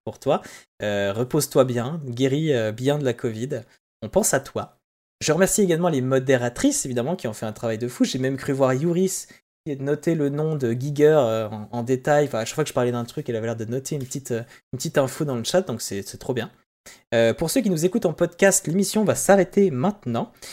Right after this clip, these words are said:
Euh, n'hésitez pas à venir sur ma chaîne tous les dimanches, euh, les premiers dimanches du mois. Donc, à savoir Eat Some Potatoes, E A T S O M E et Potatoes, pour pouvoir participer, en fait, dans le chat, euh, échanger avec nous et pour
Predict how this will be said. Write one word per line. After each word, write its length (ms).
Euh, 100
n'hésitez 400
pas 160
à 80
venir 220
sur 180
ma 140
chaîne 560
tous 140
les 360
dimanches, 560
euh, 300
les 80
premiers 240
dimanches 320
du 100
mois. 260
Donc, 140
à 40
savoir 360
Eat 380
Some 360
Potatoes, 680
E 180
A 120
T 360
S 280
O 140
M 260
E 240
et 120
Potatoes, 540
pour 180
pouvoir 240
participer, 460
en 40
fait, 140
dans 140
le 40
chat, 280
euh, 80
échanger 420
avec 280
nous 260
et 400
pour 180